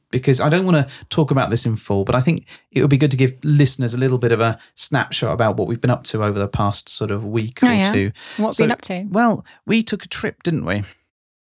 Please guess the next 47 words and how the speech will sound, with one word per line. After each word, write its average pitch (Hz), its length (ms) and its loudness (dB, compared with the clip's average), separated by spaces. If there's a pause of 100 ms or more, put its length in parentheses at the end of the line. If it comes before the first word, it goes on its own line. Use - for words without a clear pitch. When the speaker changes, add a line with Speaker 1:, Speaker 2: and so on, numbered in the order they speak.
(180)
Speaker 2:
Go - 80 4
Speaker 1:
Not 208 100 4
Speaker 2:
on. - 80 2
Speaker 1:
to 151 80 6
the 143 40 4
year 139 140 4
three 131 220 0
thousand, 120 460 2
where 110 100 2
everyone's 113 340 2
Speaker 2:
<laughs> - 60 -18
Speaker 1:
bought 117 180 6
our - 80 2
seventh 180 200 2
Speaker 2:
With 233 60 2
their 240 120 2
Speaker 1:
album. 110 160 2
Speaker 2:
triple-breasted 214 440 -2
women. 175 460 -4 (100)
Speaker 1:
Yeah. 131 340 2 (320)
Speaker 2:
Although 262 140 4
Speaker 1:
Um, 285 40 0
Speaker 2:
we 294 80 2
did 349 180 0
watch 302 200 0
Total 262 280 -2
Recall 247 280 -4
recently 170 340 -6
and 175 80 0
there 180 80 4
Speaker 1:
Yeah. 165 320 2
Speaker 2:
were 202 60 -10 (180)
triple-breasted 170 560 -6
women. 151 260 0
Speaker 1:
With 127 200 2
boy 139 160 2
bands 123 360 2
and 123 100 6
another 120 200 4
one 117 220 4
and - 240 2
another - 180 6
one 107 160 6
and - 160 4
another 120 240 6
Speaker 2:
<laughs> - 100 4
Speaker 1:
one. - 120 -2